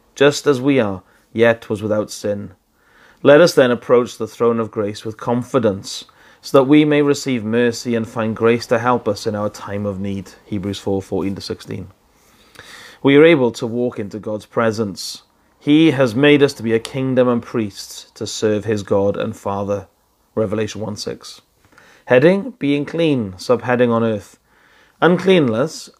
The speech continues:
sorry, uncleanness meant removal from God's people and therefore removal from God's presence. The earthly picture in Leviticus points to all kinds of things that make us clean. The heavenly reality.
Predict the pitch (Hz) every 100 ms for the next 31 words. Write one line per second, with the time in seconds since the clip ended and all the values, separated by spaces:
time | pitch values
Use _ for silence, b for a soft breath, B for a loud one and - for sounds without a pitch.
0 | _ - 120 120 151 120 156 156 117 117
1 | 131 123 127 113 120 135 135 104 104 113
2 | 110 113 113 - 127 127 113 113 139 143
3 | 127 117 117 123 131 123 117 113 107 110
4 | - - 135 123 127 98 - - b b
5 | b b b b 120 135 139 151 151 135
6 | 131 135 135 123 107 104 107 117 107 -
7 | 127 120 - 123 123 123 - 131 123 117
8 | 120 - 107 104 98 110 110 104 110 -
9 | 113 107 98 - _ _ _ _ _ b
10 | b b b b b b - 113 127 135
11 | 139 131 139 139 131 147 139